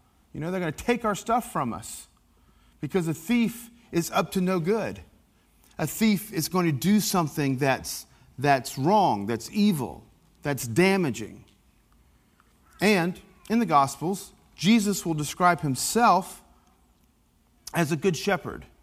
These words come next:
In fact, he'll describe himself as the gate for the sheep. He himself is the gate. He's both the shepherd and the gate.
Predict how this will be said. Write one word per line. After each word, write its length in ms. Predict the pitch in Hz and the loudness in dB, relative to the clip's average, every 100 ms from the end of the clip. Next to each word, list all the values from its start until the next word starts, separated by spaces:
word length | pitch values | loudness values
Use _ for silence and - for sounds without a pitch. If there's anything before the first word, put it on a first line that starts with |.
| _ _ _ _ _ _ - | _ _ _ _ _ _ -6
In 180 | 165 147 | -4 2
fact, 280 | 196 165 165 | 2 2 0
he'll 120 | 151 | -2
describe 340 | 143 - 165 | -2 0 0
himself 500 | 151 - 160 147 - | 0 -2 0 0 -2
as 260 | 143 143 127 | -4 -4 -2
the 100 | 131 | -6
gate 560 | 110 123 220 156 - - _ _ _ _ _ | -2 2 2 2 -6 -18 _ _ _ _ _
for 380 | - - 180 220 | -16 -2 2 2
the 80 | 160 | 2
sheep. 400 | - - 101 - - - | -2 -4 -8 -12 -20 -6
He 140 | 190 | -2
himself 460 | 202 165 - 170 - | 0 0 0 -2 0
is 220 | 202 180 | -4 -2
the 80 | 160 | -4
gate. 320 | 110 - - | -6 -10 -10
He's 160 | 156 139 | -8 -6
both 220 | 170 165 | -4 -4
the 80 | 131 | -6
shepherd 380 | - 196 190 160 | -6 -6 -6 -6
and 220 | 156 170 | -6 -6
the 40 | |
gate. 360 | 123 - - | -8 -12 -16